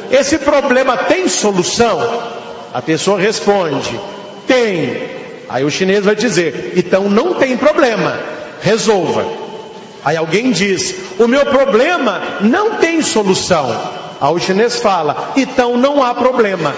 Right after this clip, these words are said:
Se não tem solução, toca a tua vida." Tem solução? Resolva. Não tem solução? Serenidade.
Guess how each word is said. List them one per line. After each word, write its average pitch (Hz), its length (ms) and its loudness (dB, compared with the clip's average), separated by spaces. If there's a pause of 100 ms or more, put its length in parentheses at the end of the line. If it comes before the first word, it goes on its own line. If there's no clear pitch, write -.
(200)
Se 247 180 0
não 226 200 0
tem 233 240 0
solução, 262 720 0 (340)
toca 247 280 2
a - 20 -2
tua 302 180 2
vida." 359 360 2 (1500)
Tem 349 220 2
solução? 226 1160 0
Resolva. 185 800 2 (220)
Não 233 240 2
tem 254 240 2
solução? 311 800 2 (800)
Serenidade. 220 1800 0